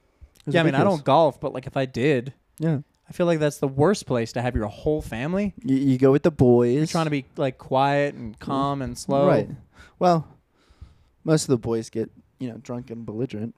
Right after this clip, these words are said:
Speaker 1: but
Speaker 2: Oh, okay.
Speaker 1: yeah.
Speaker 2: Maybe I'd like golfing.
Speaker 1: Maybe,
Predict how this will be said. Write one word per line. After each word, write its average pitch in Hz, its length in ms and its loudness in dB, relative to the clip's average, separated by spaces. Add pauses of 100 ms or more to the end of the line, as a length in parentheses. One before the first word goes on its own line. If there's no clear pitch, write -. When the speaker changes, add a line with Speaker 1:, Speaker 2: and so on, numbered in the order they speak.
Speaker 1:
but 127 160 -6 (100)
Speaker 2:
Oh, 165 160 -2
okay. 107 380 -6
Speaker 1:
yeah. 120 240 -6 (120)
Speaker 2:
Maybe 196 220 0
I'd 233 140 0
like 262 160 -8
golfing. 101 320 -8 (160)
Speaker 1:
Maybe, 190 380 0